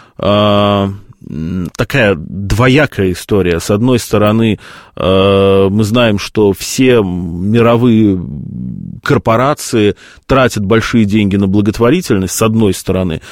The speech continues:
С другой стороны, э, это и потеря выручки, которая могла бы пойти,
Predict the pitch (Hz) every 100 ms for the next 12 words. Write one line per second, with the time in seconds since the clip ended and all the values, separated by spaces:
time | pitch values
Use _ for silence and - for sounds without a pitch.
0 | - - 90 117 110 165 160 - 113 110
1 | 110 104 92 - - 95 101 92 120 120
2 | 113 - 123 113 - 107 - 131 131 117
3 | 104 - - - 98 131 107 - - -
4 | 92 95 95 95 95 110 127 110 98 95
5 | - 104 110